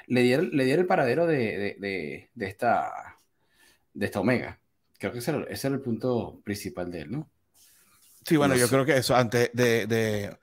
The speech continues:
Speaker 2: bueno, pero sí le frío, le, le estaba friendo el cerebro.
Speaker 1: Claro,
Speaker 2: O sea, bueno,
Speaker 1: que
Speaker 2: no,
Speaker 1: está
Speaker 2: mentira, en el caso de él era, era inyección, ¿no?
Speaker 1: Sí, tuvo una inyección allí, este, pero bueno, digamos que era un, un tipo distinto de, de, de, ¿cómo se llama?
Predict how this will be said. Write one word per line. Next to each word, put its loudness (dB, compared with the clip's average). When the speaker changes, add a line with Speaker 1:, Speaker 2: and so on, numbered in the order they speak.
Speaker 2:
bueno, 4
pero 4
sí -4
le 2
frío, -2
le, -2
le 0
estaba -2
friendo 0
el -6
cerebro. -4
Speaker 1:
Claro, 6
Speaker 2:
O 6
sea, 10
bueno, 10
Speaker 1:
que 6
Speaker 2:
no, 10
Speaker 1:
está 8
Speaker 2:
mentira, 6
en 6
el -2
caso 4
de 8
él 4
era, 4
era 0
inyección, 2
¿no? 0
Speaker 1:
Sí, -10
tuvo -4
una 0
inyección 2
allí, 6
este, -2
pero 0
bueno, 0
digamos -4
que 2
era 6
un, 4
un 0
tipo 2
distinto 0
de, 2
de, -6
de, 0
¿cómo -2
se -2
llama? -2